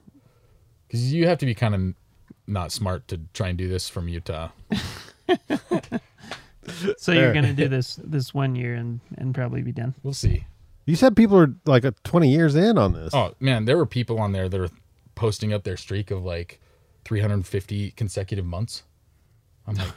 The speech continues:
Speaker 2: gee.
Speaker 1: "Oh my gosh," like,
Speaker 2: Wow.
Speaker 1: yeah, uh, there, there's no way. I'm, unless I moved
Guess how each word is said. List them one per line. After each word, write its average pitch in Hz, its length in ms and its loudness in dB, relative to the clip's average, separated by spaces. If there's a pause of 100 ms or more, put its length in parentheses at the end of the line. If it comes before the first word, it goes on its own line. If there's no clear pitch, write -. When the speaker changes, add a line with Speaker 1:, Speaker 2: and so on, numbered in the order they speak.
Speaker 2:
gee. - 160 -6
Speaker 1:
"Oh 180 40 0
my 90 200 -2
gosh," - 420 -12
like, - 340 -10 (460)
Speaker 2:
Wow. 127 220 -4 (260)
Speaker 1:
yeah, 110 180 -4 (140)
uh, 123 80 0
there, 131 220 2
there's 139 240 4
no 120 80 4
way. 101 160 0
I'm, 131 280 -2 (360)
unless 135 260 2
I 127 100 4
moved 101 580 2